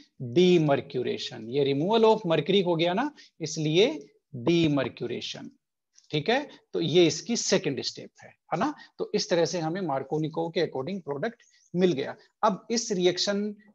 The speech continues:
का बहुत अच्छा, इस रिएक्शन के काफी ज्यादा फायदे हैं, है ना, किसके कंपैरिजन में? जो हमने एसिडिक हाइड्रोला-, ए-, एसिडिक, अ, अ, एसिड catalyzed हाइड्रेशन किया है ना,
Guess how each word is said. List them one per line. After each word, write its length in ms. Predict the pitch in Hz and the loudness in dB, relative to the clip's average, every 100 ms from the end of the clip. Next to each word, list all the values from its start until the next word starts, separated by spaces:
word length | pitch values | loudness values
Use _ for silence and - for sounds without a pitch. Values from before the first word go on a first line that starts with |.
| _ | _
का 400 | - 185 220 - - | 4 6 4 0 -8
बहुत 500 | 147 127 175 214 220 | -8 -2 0 0 0
अच्छा, 420 | 175 175 202 175 160 175 | -2 0 0 -2 -4 -8
इस 300 | 185 190 - | -6 -4 2
रिएक्शन 400 | 185 180 208 208 | 4 4 0 -4
के 200 | - 202 | -2 -2
काफी 360 | 202 170 220 196 | 0 0 0 -2
ज्यादा 380 | 139 151 208 | 0 2 2
फायदे 360 | 220 - 147 156 | 2 0 -2 -2
हैं, 340 | 160 185 233 - _ - | -4 -6 -8 -12 _ -8
है 60 | 170 | -4
ना, 200 | 269 277 - - | -4 -8 -8 -6
किसके 260 | 170 240 | -2 0
कंपैरिजन 500 | 214 180 185 170 170 | 0 2 2 2 0
में? 240 | 180 254 254 _ 143 | -2 -4 -6 _ 0
जो 180 | 185 208 | 4 4
हमने 500 | 175 180 185 185 190 | 2 -2 0 0 0
एसिडिक 540 | 180 170 247 254 277 | -2 -2 -2 -2 0
हाइड्रोला-, 400 | 175 165 190 196 | 0 4 4 4
ए-, 260 | 175 180 - | 2 -2 0
एसिडिक, 520 | 180 240 226 247 - | -2 0 0 -2 -4
अ, 380 | - 165 165 165 160 _ _ _ | -2 2 2 0 -8 _ _ _
अ, 360 | 156 156 156 - - | 2 2 2 -4 -2
एसिड 420 | 185 170 240 196 | -2 0 0 2
catalyzed 560 | 202 196 180 202 269 226 | 2 4 6 8 6 2
हाइड्रेशन 600 | 165 160 147 208 277 262 | 2 4 6 4 6 4
किया 220 | 202 202 | 6 4
है 100 | 165 | 4
ना, 180 | 165 294 | 0 -4